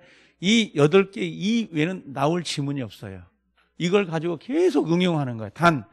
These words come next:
얘는 사례예요. 거의. 사례형으로 문제가 나와. 작년 삼십일 회 때 마지막 때도 사례였어요. 가불병. 순서도 안 바뀌어요. 가불병이. 그래서 항상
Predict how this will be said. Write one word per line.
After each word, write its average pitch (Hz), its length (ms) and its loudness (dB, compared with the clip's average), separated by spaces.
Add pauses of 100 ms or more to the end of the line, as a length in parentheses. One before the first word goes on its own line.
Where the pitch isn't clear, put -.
(320)
얘는 165 180 -2
사례예요. 156 760 0 (100)
거의. 117 380 -6 (720)
사례형으로 214 460 2
문제가 156 320 2
나와. 123 180 2
작년 175 420 -4 (300)
삼십일 277 480 -2
회 185 40 4
때 180 140 -4
마지막 165 460 0
때도 220 220 2
사례였어요. 120 680 -4 (220)
가불병. 135 520 0 (260)
순서도 311 400 -4
안 143 160 -2
바뀌어요. 127 320 -4
가불병이. 110 580 -10 (200)
그래서 135 100 -12
항상 156 320 -6